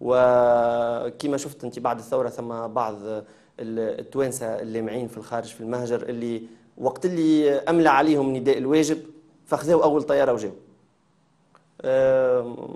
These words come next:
ما نعتقدش أنه لو، آه، آه، لو معناتها، آه، وضع، وضع ال-،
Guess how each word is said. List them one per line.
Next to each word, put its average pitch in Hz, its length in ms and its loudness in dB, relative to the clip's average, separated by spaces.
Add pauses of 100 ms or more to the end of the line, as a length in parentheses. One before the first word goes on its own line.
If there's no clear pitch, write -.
ما 131 80 -6
نعتقدش 127 540 -10 (580)
أنه 123 420 -6
لو، 127 540 -2
آه، 113 540 -6 (400)
آه، 60 1400 -14
لو 135 300 0
معناتها، 123 720 -4 (160)
آه، 120 340 -14 (400)
وضع، 131 760 0 (220)
وضع 135 520 0
ال-، 120 440 -4